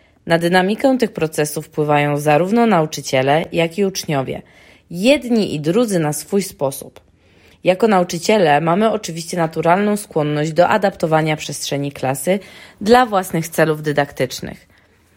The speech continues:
Nie zdajemy sobie jednak sprawy, jak silnie wpływa to na atmosferę zajęć, a nawet długofalowe efekty wychowawcze. Warto przeanalizować tę kwestię z nieco szerszej perspektywy.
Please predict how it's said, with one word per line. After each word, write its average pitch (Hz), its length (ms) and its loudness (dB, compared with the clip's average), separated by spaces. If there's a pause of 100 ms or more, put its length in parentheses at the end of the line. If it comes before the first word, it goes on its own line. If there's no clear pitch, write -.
(100)
Nie 175 200 2
zdajemy 180 400 2
sobie 175 260 0
jednak 151 300 2
sprawy, 170 580 2
jak 147 220 0
silnie 240 440 2
wpływa 151 360 0
to 156 140 -4
na 151 160 0
atmosferę 143 640 -2
zajęć, 139 500 -2 (120)
a 214 140 0
nawet 226 380 0
długofalowe 175 680 0
efekty 151 400 -4
wychowawcze. 160 680 -2 (640)
Warto 160 760 0
przeanalizować 180 960 -2
tę 156 240 -4
kwestię 165 580 -4
z 185 160 -6
nieco 247 320 0
szerszej 156 560 -4
perspektywy. 135 800 -6